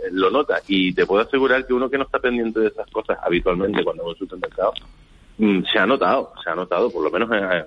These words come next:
aquí en la Isla de La Palma se ha notado en la cesta de la compra en lo, en las últimas semanas como en determinados productos se ha incrementado en unos porcentajes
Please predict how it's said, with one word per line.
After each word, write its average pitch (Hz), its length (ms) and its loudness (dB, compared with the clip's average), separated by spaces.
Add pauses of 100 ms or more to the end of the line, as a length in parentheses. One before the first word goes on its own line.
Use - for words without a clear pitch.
aquí 80 160 -2
en 90 60 4
la 98 60 4
Isla 92 160 0
de - 40 0
La 85 80 0
Palma 95 260 -2
se - 80 -2
ha 92 40 -2
notado 90 320 0
en 101 80 4
la 95 80 2
cesta 98 320 -6
de 92 60 0
la 87 100 0
compra 117 340 -6 (400)
en 98 180 2
lo, 85 400 2
en 90 60 0
las 87 160 0
últimas 101 320 -2
semanas 92 400 -10
como 120 260 -2
en 101 200 -2
determinados 87 500 -2
productos 95 460 0
se 117 80 2
ha - 20 0
incrementado 95 480 0
en 113 60 0
unos 107 180 0
porcentajes 107 540 0